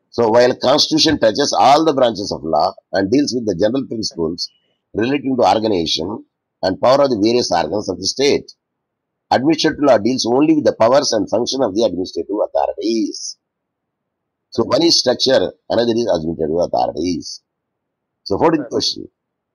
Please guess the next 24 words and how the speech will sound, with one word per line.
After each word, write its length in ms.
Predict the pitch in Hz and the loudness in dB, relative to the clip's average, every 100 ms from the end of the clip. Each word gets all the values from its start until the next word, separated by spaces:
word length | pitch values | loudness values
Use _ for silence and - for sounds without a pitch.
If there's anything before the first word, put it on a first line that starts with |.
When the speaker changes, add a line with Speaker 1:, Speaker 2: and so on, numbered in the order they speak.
| _ | _
Speaker 1:
Simply 460 | - 143 160 170 175 | -2 0 0 2 0
speaking, 460 | - 131 131 139 143 | 2 0 0 0 2
the 80 | 104 | 2
administrative 480 | 98 120 120 107 | 0 -2 -2 -2
authorities 580 | 92 - 90 90 69 - _ _ _ _ _ | -2 -2 -2 -2 -4 -10 _ _ _ _ _
would 140 | 92 - | -6 -2
first 340 | 143 147 - - | 0 0 -2 -2
follow 300 | 92 101 123 | 2 2 4
the 100 | 107 | 2
dash, 500 | 71 104 64 - - _ _ _ _ _ _ _ | 4 4 2 -2 -12 _ _ _ _ _ _ _
then 220 | - 85 | -4 0
work 220 | 80 139 - - | 2 0 -2 0
as 180 | 107 - | 0 0
per 160 | 101 | -2
the 120 | 90 | 0
dash. 640 | - 107 78 58 50 - - _ _ _ _ _ _ _ | 2 4 4 2 -2 -8 -12 _ _ _ _ _ _ _
So 120 | - | -6
now, 460 | 82 120 107 73 - _ _ _ _ _ _ | 0 2 2 -2 -8 _ _ _ _ _ _
A, 280 | 135 143 - _ - | 2 2 0 _ -2
Constitution 720 | 101 110 - 131 - 131 127 _ _ - | 0 0 0 0 2 0 -2 _ _ -4
and 120 | 87 | -2
administrative 520 | 82 90 104 98 90 | -2 -2 -2 -4 0
law, 180 | 104 110 _ _ _ _ _ _ - 92 | 0 0 _ _ _ _ _ _ -6 0
B, 300 | 135 90 | 2 0